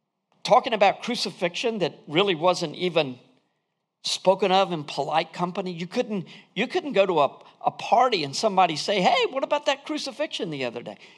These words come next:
It'd be, it would be very awkward. You would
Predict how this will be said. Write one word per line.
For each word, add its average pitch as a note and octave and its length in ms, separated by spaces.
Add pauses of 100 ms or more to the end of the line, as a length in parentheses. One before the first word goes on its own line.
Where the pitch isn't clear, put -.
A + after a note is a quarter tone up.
(120)
It'd - 140
be, F3 280 (280)
it - 140
would C#3+ 180
be D3+ 180
very F3 480
awkward. C3 540
You E3+ 80
would D#3+ 200